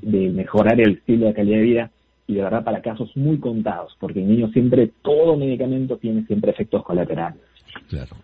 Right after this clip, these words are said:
Speaker 2: contadísimos los casos. Ahora, estos medicamentos nuevos que están saliendo, estos agonistas de la G L P uno, los Ozempic, Mounjaro, todavía no los tenemos en el Perú, ya los tenemos, ah,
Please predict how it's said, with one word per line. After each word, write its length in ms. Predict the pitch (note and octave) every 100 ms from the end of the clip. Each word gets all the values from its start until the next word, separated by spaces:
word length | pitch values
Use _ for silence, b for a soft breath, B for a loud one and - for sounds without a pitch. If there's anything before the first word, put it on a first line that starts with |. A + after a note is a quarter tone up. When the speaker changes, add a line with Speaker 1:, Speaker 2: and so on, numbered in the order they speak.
| _ -
Speaker 2:
contadísimos 800 | G2 E2 F#2 F#2 G2+ - F#2+ F2
los 140 | D#2
casos. 360 | F#2 E2+ E2 - B B -
Ahora, 280 | A#2 G#2+ -
estos 300 | D3+ E3+ C#3
medicamentos 560 | B2 A2+ G#2 A2+ G2+
nuevos 320 | F#2 G#2+ G2+ F#2+
que 80 |
están 180 | F#2 G2
saliendo, 480 | F#2+ F2 G2 F#2+ F#2+
estos 240 | F2+ F#2+
agonistas 600 | F#2+ F2 F2+ F#2+ F#2+ G2+
de 100 | F#2+
la 100 | F2
G 200 | D#2+ F#2+
L 180 | F#2 F#2+
P 160 | F#2 F#2+
uno, 420 | G2 G2 G2 F2+
los 280 | F2+ E2+ -
Ozempic, 540 | F2 E2 G#2 G2 F#2+
Mounjaro, 600 | G2 F2+ E2+ F#2+ F#2+ G2 B B -
todavía 380 | D3+ C3 C3+ D3
no 100 | B2+
los 140 | A#2
tenemos 340 | B2+ B2 C3
en 60 | C3
el 80 | A2
Perú, 260 | G#2+ B2
ya 140 | D3 C3+
los 100 | B2+
tenemos, 380 | C3 C#3 C#3+ B B
ah, 40 | _